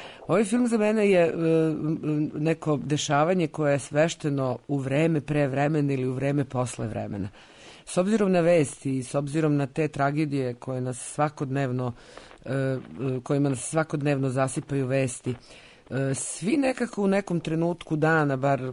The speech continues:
pomislimo da možda upravo živimo to vreme posle ili pre vremena. Mi više ne znamo gde smo, e, nekako nas događaji prestižu, a mi se potpuno gubimo tako u toj,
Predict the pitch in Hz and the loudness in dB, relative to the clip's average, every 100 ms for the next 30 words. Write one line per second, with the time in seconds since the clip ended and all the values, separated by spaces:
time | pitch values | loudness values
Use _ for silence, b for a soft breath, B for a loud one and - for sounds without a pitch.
0 | - 139 165 165 156 147 139 139 143 151 | -2 0 2 0 0 0 2 0 2 2
1 | 156 151 156 - 226 202 - - 131 165 | 0 0 -2 -2 -4 -2 -4 -8 -2 0
2 | 220 233 131 - 127 117 120 123 123 120 | 2 2 0 0 -2 0 0 0 -2 -6
3 | B B B B - - 165 165 - 143 | B B B B -4 2 4 4 2 2
4 | 131 131 135 131 123 120 120 113 104 107 | 2 0 0 2 2 2 2 0 0 0
5 | 120 123 135 143 139 156 143 147 123 120 | 0 0 0 0 2 2 2 0 0 -4
6 | B B B - 139 131 151 151 - 131 | B B B -10 -4 2 4 2 -2 -2
7 | 123 117 - 139 131 123 - 123 143 151 | -2 -4 -6 -6 -4 -6 -6 -4 -2 -2
8 | 151 147 135 - - 131 160 156 135 127 | -2 -2 -2 -6 -4 0 2 2 0 -2
9 | 131 135 - 147 120 123 127 123 - 117 | -2 -4 -4 -4 -2 -2 -2 -4 -4 -6
10 | - 127 123 165 165 147 147 143 131 107 | -6 -8 -6 -4 -2 0 0 0 0 -4
11 | 120 120 120 117 113 107 | -8 -8 -8 -8 -6 -6